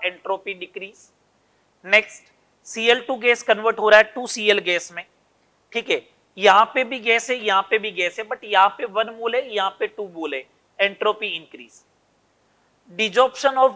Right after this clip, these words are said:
gas from solid surface। एक बात सुनिएगा, एडजॉर्प्शन जब होता है, एडजॉर्प्शन बोलते हैं किसे, किसी सॉलिड की सरफेस पे, सरफेस पे गैस का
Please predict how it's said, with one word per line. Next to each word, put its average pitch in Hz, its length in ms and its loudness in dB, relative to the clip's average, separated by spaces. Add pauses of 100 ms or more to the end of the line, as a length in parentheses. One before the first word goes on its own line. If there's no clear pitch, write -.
gas 208 260 2 (300)
from 220 240 4 (200)
solid 214 500 0
surface। 156 520 -4 (480)
एक 214 220 6
बात 202 300 10
सुनिएगा, 170 520 -2 (840)
एडजॉर्प्शन 247 640 2
जब 240 180 0
होता 220 240 4
है, 160 180 2 (1600)
एडजॉर्प्शन 226 540 0
बोलते 220 260 -2
हैं 214 80 0
किसे, 175 300 -4 (520)
किसी 262 240 -2
सॉलिड 226 360 0
की 269 140 -8
सरफेस 220 560 -4
पे, 170 100 -4 (560)
सरफेस 220 500 0
पे 175 180 -6 (640)
गैस 208 240 0
का 247 200 6